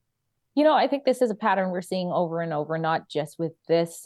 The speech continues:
uh, y-, with Israel and Hamas conflict, but just in general, whether it was covid nineteen or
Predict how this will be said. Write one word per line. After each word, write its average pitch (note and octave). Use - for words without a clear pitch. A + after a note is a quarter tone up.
uh, C3+
y-, D3+
with D#3+
Israel D3+
and D3
Hamas D3+
conflict, -
but D#3
just F3+
in D#3
general, D3
whether D3
it C3
was D3+
covid D#3+
nineteen D#3
or E3